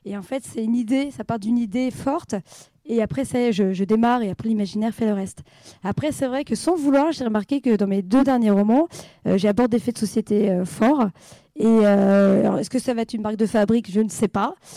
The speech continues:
Mais c'est vrai que pour le moment, c'est ça aussi qui, qui me booste.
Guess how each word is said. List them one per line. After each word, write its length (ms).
Mais 200
c'est 140
vrai 160
que 100
pour 100
le 60
moment, 320
c'est 140
ça 140
aussi 220
qui, 300
qui 160
me 100
booste. 460